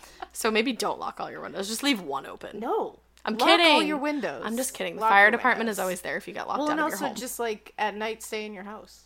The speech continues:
Speaker 1: Yeah. We were still in the house. We were just in the sunroom.
Speaker 2: <laughs> When you're going to sleep,
Speaker 1: Yeah.
Speaker 2: lock all your windows and doors.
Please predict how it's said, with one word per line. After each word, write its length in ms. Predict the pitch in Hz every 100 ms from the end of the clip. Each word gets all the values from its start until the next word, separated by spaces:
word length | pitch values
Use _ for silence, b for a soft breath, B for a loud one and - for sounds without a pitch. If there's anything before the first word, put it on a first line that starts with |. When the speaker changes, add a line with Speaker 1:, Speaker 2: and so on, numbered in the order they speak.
| _ _ _ -
Speaker 1:
Yeah. 220 | 277 285 - -
We 140 | 269
were 160 | 349 269
still 280 | - 254
in 60 | 190
the 100 | 190
house. 340 | 208 202 208
We 80 | 185
were 80 | 185
just 180 | 190 190
in 60 |
the 80 | 175
sunroom. 460 | - 196 185 - 214
Speaker 2:
<laughs> 60 | 440 - 523 - - 466 - _ _ B B B
When 180 | 247 254
you're 120 | 269
going 320 | 262 262 277
to 60 | 269
sleep, 520 | - 220 196 202 - - _
Speaker 1:
Yeah. 180 | 202 190
Speaker 2:
lock 260 | 208 190 196
all 140 | 185
your 140 | 175 165
windows 340 | 151 - -
and 80 | -
doors. 320 | - -